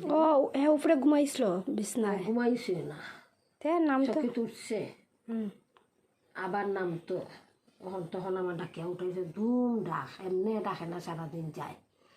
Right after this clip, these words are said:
Speaker 2: ধুম ডাক। এখন ওটা দিয়ে তুইও শোয়া তুই। আমার আর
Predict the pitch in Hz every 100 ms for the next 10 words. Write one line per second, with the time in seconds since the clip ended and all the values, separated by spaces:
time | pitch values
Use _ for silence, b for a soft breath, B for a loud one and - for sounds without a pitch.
0 | b b b 175 226 277 254 175 143 -
1 | - - 185 196 196 214 196 196 185 196
2 | 202 - 180 170 170 185 139 - _ _
3 | b b b 160 175 196 202